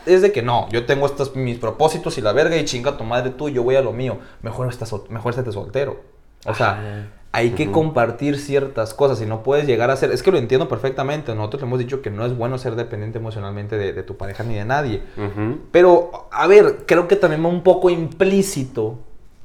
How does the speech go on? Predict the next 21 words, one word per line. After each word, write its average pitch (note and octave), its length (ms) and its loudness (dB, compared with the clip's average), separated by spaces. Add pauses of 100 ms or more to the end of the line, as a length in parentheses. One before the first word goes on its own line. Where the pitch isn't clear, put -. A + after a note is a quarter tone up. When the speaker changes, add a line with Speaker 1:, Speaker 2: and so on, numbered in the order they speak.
(200)
Speaker 1:
en, C#3 240 -2
en C3+ 200 -2
el C3+ 200 -2
que A#2+ 380 0 (280)
una E3 300 2
cosa E3+ 260 8
es D3 120 6
la, - 540 6
el, B2+ 260 6
el B2 160 0
no C3 100 0
ser E3+ 180 4
dependiente C#3 440 0
emocional C3 560 -2
y D3+ 40 -2
otra D3 280 0
cosa C3+ 480 0 (140)
es A#2+ 180 0
ser D3+ 400 4
indiferente C#3 1120 4
emocionalmente, G#2+ 960 -4